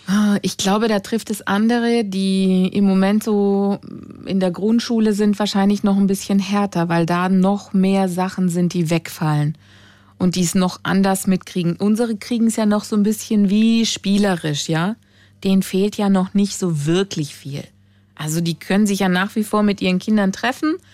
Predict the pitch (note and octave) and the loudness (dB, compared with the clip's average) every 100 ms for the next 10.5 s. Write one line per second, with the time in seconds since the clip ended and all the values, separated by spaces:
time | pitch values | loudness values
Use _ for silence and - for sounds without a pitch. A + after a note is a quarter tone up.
0 | - - _ - G#3 F#3 F3+ A#3 A#3 G3+ | -20 -20 _ -2 -2 0 0 2 2 2
1 | G#3+ G3 F#3+ F3+ F3+ F3+ F3 G#3+ C4 A#3+ | 2 2 2 0 0 0 0 -2 -2 -2
2 | A#3+ A3+ B3+ A3+ A3+ - A3+ A3+ A3 G3 | -2 -2 0 0 0 -2 -2 0 0 2
3 | F#3 F#3 F3+ G3 F#3+ F3 E3 D#3+ D#3+ - | 0 0 -2 0 0 2 0 0 -2 -6
4 | _ _ F3+ D#3+ D#3+ E3 E3 D#3 - D#3 | _ _ -4 -4 0 2 2 0 -4 -6
5 | D3 D3+ D3 D3+ D3 - _ _ _ _ | -6 -6 -8 -8 -12 -14 _ _ _ _
6 | - D#3+ F3 F3 A3+ A#3 A3+ A3 G#3 - | -6 -2 0 0 2 0 0 0 0 0
7 | G#3+ G#3+ - A#3+ - F3 E3+ E3 _ - | -2 -2 -2 -4 -2 -2 -2 -4 _ -8
8 | F#3 F3+ E3+ F3+ F3 E3 G#3 A#3+ - C4+ | -4 -2 -2 -2 -2 -2 -2 -2 -2 -4
9 | C4+ C4+ - G#3+ F#3+ F#3+ G3+ G3+ G#3+ G#3 | -4 -6 -4 -2 -2 -4 -2 0 2 -2
10 | - G3+ G#3 G#3 G3+ | -2 -2 2 2 0